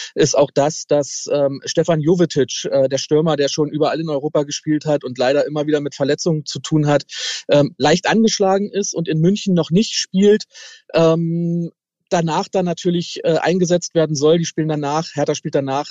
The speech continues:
äh, zu Hause gegen Stuttgart. Das ist dann wirklich ein Abstiegsendspiel und, ähm, da soll er dann möglichst ganz fit sein. Sagen wir so,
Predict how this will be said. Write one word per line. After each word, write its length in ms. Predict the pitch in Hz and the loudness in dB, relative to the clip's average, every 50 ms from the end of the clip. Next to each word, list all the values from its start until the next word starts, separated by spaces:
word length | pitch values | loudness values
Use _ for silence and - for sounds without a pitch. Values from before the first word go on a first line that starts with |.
| - - | -10 -8
äh, 160 | 107 139 143 | -6 -6 -6
zu 180 | - - 135 123 | -6 -8 -4 -2
Hause 220 | 147 156 156 151 | 0 0 0 0
gegen 180 | 139 139 139 139 | -2 -4 -4 -2
Stuttgart. 500 | - - 208 - - - 190 180 170 - | 0 0 0 2 2 2 2 4 2 0
Das 140 | 139 - | -2 -2
ist 160 | - - - 160 | -4 -4 -2 0
dann 140 | 147 139 | 0 2
wirklich 220 | 151 156 - 151 143 | 0 0 0 -2 -4
ein 60 | 151 | -4
Abstiegsendspiel 1000 | 139 160 - - - 165 - - - 160 196 185 - - - 190 190 190 190 185 _ - - - - - - - - | -4 -4 -4 -4 -4 -4 -2 2 2 2 2 2 0 0 4 4 6 6 6 4 _ -10 -20 -20 -18 -18 -18 -18 -6
und, 560 | - - 156 151 151 151 156 151 147 - - - | 0 2 4 4 4 4 2 0 -4 -4 -2 0
ähm, 320 | - 147 143 139 139 - - | 0 0 0 0 -4 -2 -2
da 160 | 143 135 135 | 0 0 2
soll 160 | 156 156 127 | 2 2 2
er 80 | 147 139 | 2 0
dann 240 | 139 139 139 131 - _ _ - - | -2 -2 -4 -6 -10 _ _ -16 -10
möglichst 560 | - 151 151 156 - - 143 - - - - | -6 -4 -4 -2 -2 -2 -4 -4 -6 -6 -2
ganz 240 | - 147 151 151 - | -2 0 0 -2 -4
fit 200 | - - 143 127 | -2 -2 -2 0
sein. 300 | - 143 135 135 131 143 - - _ | 2 2 2 2 0 -2 -6 -14 _
Sagen 300 | - - 151 151 165 185 | -4 0 2 4 4 4
wir 80 | 185 170 | 4 4
so, 320 | - - 160 175 196 202 | 2 2 2 2 2 2